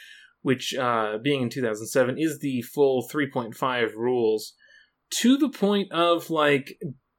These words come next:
bogging down the game. Um, you have to move your characters through the levels. It's like an actual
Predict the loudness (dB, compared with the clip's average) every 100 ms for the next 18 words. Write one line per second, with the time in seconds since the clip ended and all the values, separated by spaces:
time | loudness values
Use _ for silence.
0 | _ 0 0 0 -2 0 0 2 0 -4
1 | -8 -6 -2 -2 -2 -6 -10 _ _ _
2 | _ _ -8 -6 -6 -8 -12 -20 _ _
3 | _ _ _ _ _ _ _ _ -8 -6
4 | 0 2 2 2 0 0 -4 -4 -6 -8
5 | -12 -20 _ _ _ _ _ _ _ -10
6 | -10 0 2 2 0 -2 -2 -4 -10 -8
7 | -4 0 2 2 2 0 -2 -8 -14 _
8 | _ -6 4 4 4 -2 -2 -2 -2 2
9 | 2 2 -6